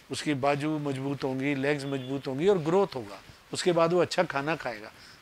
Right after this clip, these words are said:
खाना खाएगा तो उसकी ग्रोथ होगी। पहले बच्चों को भूख ही नहीं लगता, जिन बच्चों को दूध नहीं पचता, उनकी ग्रोथ क्या होगी बताओ आप मुझे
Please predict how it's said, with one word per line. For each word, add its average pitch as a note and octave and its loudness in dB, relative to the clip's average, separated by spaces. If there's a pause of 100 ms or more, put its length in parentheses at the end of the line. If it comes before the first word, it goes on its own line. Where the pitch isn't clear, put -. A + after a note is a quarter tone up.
(100)
खाना F3+ 6
खाएगा D3+ 6
तो F#3 2
उसकी F#3+ 0
ग्रोथ A3 6
होगी। D#3+ -6 (1120)
पहले F#3 12
बच्चों G3 6
को G#3+ 10
भूख E3+ 4
ही F#3 4
नहीं G3+ 4
लगता, F#3 6
जिन F#3 2
बच्चों F#3+ 4
को G3+ 8
दूध F#3+ 4
नहीं G#3 4
पचता, F3 6
उनकी G3 6
ग्रोथ F#3 8
क्या F3 4
होगी C3 2
बताओ C3 -2
आप A#2+ -2
मुझे A2 -14